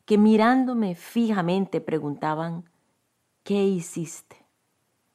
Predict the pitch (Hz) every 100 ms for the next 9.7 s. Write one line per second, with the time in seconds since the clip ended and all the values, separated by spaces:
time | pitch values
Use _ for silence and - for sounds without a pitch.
0 | _ _ _ _ 113 139 196 175 165 185
1 | _ - 156 165 175 180 180 170 185 185
2 | 151 165 233 208 131 - 135 131 123 120
3 | 120 - 120 120 - - - - - _
4 | _ - - _ - 214 202 202 208 202
5 | 240 233 175 185 180 180 233 320 330 311
6 | - 180 190 220 240 - 165 165 - _
7 | _ 226 208 196 175 165 135 - - -
8 | _ - _ _ _ _ _ _ _ _
9 | _ - - 226 262 330